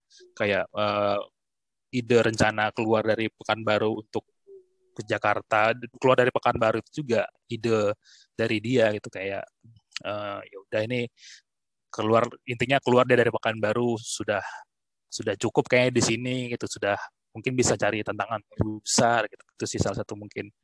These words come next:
ujangan dari beliau gitu. Jadi pas beliau pergi jadi kayak, hmm, ingat lagi gitu, eh, flashback lagi apa aja yang udah, udah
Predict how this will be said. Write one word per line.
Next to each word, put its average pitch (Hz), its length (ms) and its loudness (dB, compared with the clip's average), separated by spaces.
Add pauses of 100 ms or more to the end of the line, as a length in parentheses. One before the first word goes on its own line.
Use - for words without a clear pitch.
(380)
ujangan 101 520 -4
dari 98 160 -8
beliau 98 360 -10
gitu. - 200 -16
Jadi 110 120 -4
pas - 200 2 (560)
beliau 104 240 -4
pergi 107 320 -6
jadi 113 200 -4
kayak, 98 480 -2 (120)
hmm, 101 200 -16 (960)
ingat 117 280 -2
lagi 120 280 2
gitu, 117 280 -2
eh, 101 280 -6
flashback - 480 -4
lagi 110 200 -4
apa 110 240 0
aja 110 160 -6
yang 110 80 -12
udah, 101 180 -10 (220)
udah 107 220 -8